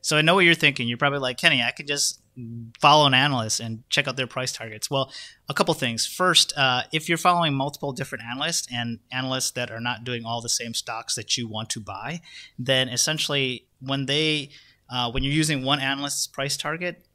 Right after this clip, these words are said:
that's an orange. And then you use another analyst's price target, that's an apple. So it's hard to compare two different analysts because they're using different kind of metrics because, you know,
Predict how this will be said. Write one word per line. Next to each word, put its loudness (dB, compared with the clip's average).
that's -2
an -8
orange. -6
And -6
then -4
you -4
use -4
another 0
analyst's 4
price -6
target, -12
that's -4
an -12
apple. -8
So 0
it's -4
hard 0
to -2
compare -4
two -4
different -8
analysts -6
because -10
they're -10
using -8
different -8
kind -6
of -10
metrics -4
because, -6
you -6
know, -4